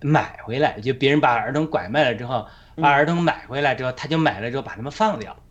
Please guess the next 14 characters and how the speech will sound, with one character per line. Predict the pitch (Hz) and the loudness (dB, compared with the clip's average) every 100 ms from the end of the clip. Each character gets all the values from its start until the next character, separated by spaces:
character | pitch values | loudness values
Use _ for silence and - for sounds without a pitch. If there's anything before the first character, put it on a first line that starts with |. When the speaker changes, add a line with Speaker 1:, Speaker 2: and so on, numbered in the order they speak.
| - - - - | -20 -20 -20 -12
Speaker 1:
他 | 156 | -2
做 | 220 | 2
这 | 160 | 2
个 | 139 | 0
好 | 120 85 | -4 -8
事。 | - - - - - - | -18 -20 -20 -20 -20 -6
Speaker 2:
嗯。 | 165 151 | 0 0
嗯。 | 123 | 2
Speaker 1:
他 | |
就 | 240 | 2
去 | 247 254 | 2 0
找 | 143 101 | -2 -2
他 | 131 | -2
了， | 123 - | -2 -4